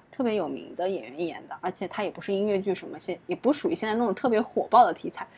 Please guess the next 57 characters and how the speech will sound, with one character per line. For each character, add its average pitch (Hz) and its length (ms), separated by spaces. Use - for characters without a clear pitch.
所 - 160
以 - 20
我 226 160
没 170 180
有 214 180
去 - 280
关 202 340
注 226 180
它 208 120
的 170 80
卡 - 240
司， - 240
然 208 100
后 208 100
到 302 260
了 180 100
之 202 180
后 240 380
我 180 100
才 - 180
发 165 220
现 156 260
的。 - 100
嗯， 170 200
然 170 100
后 214 200
我 180 120
当 190 220
时 196 100
就 180 140
想， - 260
哦， - 140
原 175 220
来， 180 200
嗯， 170 200
之 233 120
前 208 180
我 165 100
碰 202 260
到 175 180
陈 - 220
赫 190 200
去 - 160
看 196 200
《在 214 140
远 131 180
方》， 180 200
可 - 120
能 165 120
是 - 100
去 196 160
学 160 240
习 - 220
去 - 200
了。 165 180
<laughs> 247 2500
对， 208 200